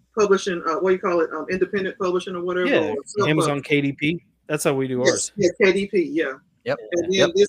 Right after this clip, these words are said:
Speaker 1: is the second book to this book, which is, um, Scratch, the sequel to The Fifteen-year Itch.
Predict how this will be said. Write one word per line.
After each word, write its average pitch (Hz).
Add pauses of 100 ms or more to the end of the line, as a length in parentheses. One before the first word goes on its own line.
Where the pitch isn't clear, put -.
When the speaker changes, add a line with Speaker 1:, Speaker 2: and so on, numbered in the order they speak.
Speaker 1:
is 185
the 175
second 202
book 170
to 233
this 160
book, 147
which 156
is, 147
um, 135 (1500)
Scratch, -
the 160
sequel 175
to 180
The 160
Fifteen-year 156
Itch. 185